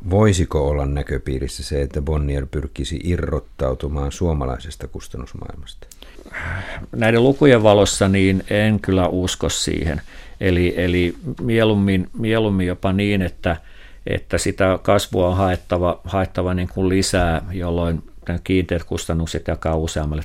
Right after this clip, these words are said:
Speaker 2: tuotetulle kappaleelle ja niin poispäin. Ja kyllä maailmassa enempi minusta niin kuin tämä mittakaava, kun on, kun on lähdetty niin kuin mittakaavan hakemisen tielle,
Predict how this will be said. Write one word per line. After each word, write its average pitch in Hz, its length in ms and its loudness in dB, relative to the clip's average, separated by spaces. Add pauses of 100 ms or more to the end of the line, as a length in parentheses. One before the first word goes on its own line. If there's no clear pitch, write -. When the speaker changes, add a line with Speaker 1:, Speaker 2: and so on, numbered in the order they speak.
(120)
Speaker 2:
tuotetulle 76 460 -4
kappaleelle 78 540 -2
ja 76 40 -2
niin 78 220 -2
poispäin. 73 500 -6 (560)
Ja 98 60 -4
kyllä 101 180 2
maailmassa 113 480 4
enempi 107 280 0
minusta 98 380 0
niin 90 160 -2
kuin 95 160 -4
tämä 92 160 0
mittakaava, 95 540 0
kun 143 180 2
on, 160 160 2
kun 147 120 2
on 143 80 4
lähdetty 127 320 4
niin 101 120 2
kuin 107 100 0
mittakaavan 82 560 0
hakemisen 78 540 -4
tielle, 69 380 -4